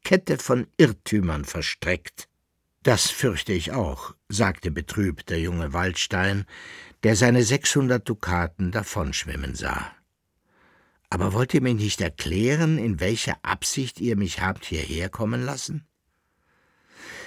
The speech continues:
"Man könnte wahrhaftig glauben, dass euer Mund noch nach der Ammenmilch riecht", sagte lachend die maskierte Dame, und wiederum strich sie wie eine verspielte Katze um den Waldstein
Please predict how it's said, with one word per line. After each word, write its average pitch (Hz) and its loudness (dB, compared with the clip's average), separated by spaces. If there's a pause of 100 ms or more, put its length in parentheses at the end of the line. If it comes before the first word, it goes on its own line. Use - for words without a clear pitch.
(140)
"Man 139 4
könnte 180 6
wahrhaftig 147 6
glauben, 139 4
dass 135 2
euer 117 4
Mund 135 6
noch 123 4
nach 110 2
der 104 0
Ammenmilch 127 4
riecht", 95 -2 (180)
sagte 85 -4
lachend 82 -4
die 85 -4
maskierte 78 -2
Dame, 82 -2 (320)
und 123 4
wiederum 120 6
strich 131 0
sie 135 0
wie 123 2
eine 113 0
verspielte 165 -4
Katze - -4
um 101 -2
den 107 0
Waldstein 76 -4